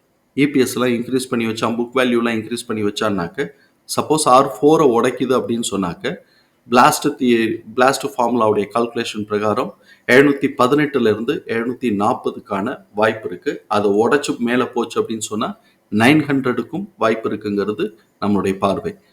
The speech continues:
ஆனா நான் நைன் ஹண்ட்ரடை மார்க் பண்ணல. இவன் இ பி எஸ் சொதப்பாம பாசிட்டிவா நல்ல இன்க்ரிமெண்டல் ட்ரெண்ட்ல லீடுல எடுத்துட்டு போகணும், புக் வேல்யூ இன்க்ரீஸ் ஆகணும். சப்சிக்வெண்ட் குவார்ட்டர்ஸ்லயும் உன்னுடைய பெர்ஃபார்மன்ஸஸ்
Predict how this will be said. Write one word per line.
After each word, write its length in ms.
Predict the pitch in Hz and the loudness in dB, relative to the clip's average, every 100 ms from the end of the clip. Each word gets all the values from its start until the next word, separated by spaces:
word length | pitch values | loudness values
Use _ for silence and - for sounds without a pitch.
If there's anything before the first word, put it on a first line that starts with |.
| _ | _
ஆனா 180 | 127 147 | 4 6
நான் 200 | 139 123 | 8 6
நைன் 240 | 117 131 | 4 4
ஹண்ட்ரடை 480 | 139 139 120 120 123 | 2 0 -2 -4 -4
மார்க் 340 | 104 104 107 101 | 0 0 -2 -4
பண்ணல. 340 | 98 95 - - _ _ _ _ - | -2 -2 -4 -12 _ _ _ _ -4
இவன் 380 | 110 131 196 - _ | 2 2 0 -10 _
இ 140 | 131 | -2
பி 80 | 135 | 2
எஸ் 320 | 131 131 - | 2 2 0
சொதப்பாம 640 | 117 131 127 123 135 180 - - | 2 2 4 4 2 -4 -8 -2
பாசிட்டிவா 580 | 113 123 - 123 139 196 - _ _ - | 0 0 -4 0 0 -2 -10 _ _ -2
நல்ல 240 | 117 131 | 2 4
இன்க்ரிமெண்டல் 600 | 123 127 135 127 117 110 | 4 2 -2 -2 -4 -4
ட்ரெண்ட்ல 380 | 107 107 110 107 | -2 -2 2 2
லீடுல 420 | 113 139 135 123 | 2 2 2 2
எடுத்துட்டு 380 | 104 101 - - | 2 0 -6 -8
போகணும், 400 | - 110 127 180 _ _ | -4 -4 -4 -8 _ _
புக் 200 | 120 117 | -8 0
வேல்யூ 280 | 139 135 117 | 4 4 2
இன்க்ரீஸ் 380 | 110 113 123 - | -2 -6 -8 -2
ஆகணும். 380 | 104 101 107 170 _ _ _ _ - | -2 0 -4 -10 _ _ _ _ 2
சப்சிக்வெண்ட் 540 | 135 - 156 151 139 | 2 4 2 2 2
குவார்ட்டர்ஸ்லயும் 500 | 123 120 110 107 135 | 2 0 0 -2 -4
உன்னுடைய 280 | 151 113 104 | -2 -2 -2
பெர்ஃபார்மன்ஸஸ் 640 | 117 - 117 113 123 143 | -4 -2 -2 -2 -2 -4